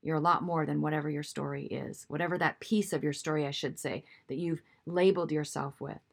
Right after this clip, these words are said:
Refuse to stay down on the mat. Shake off the stigma that society throws at you.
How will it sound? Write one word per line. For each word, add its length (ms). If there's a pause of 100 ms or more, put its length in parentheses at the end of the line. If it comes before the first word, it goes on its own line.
(760)
Refuse 560
to 100
stay 340
down 260
on 100
the 80
mat. 500 (920)
Shake 460 (120)
off 400
the 100
stigma 520
that 160
society 500
throws 380
at 100
you. 300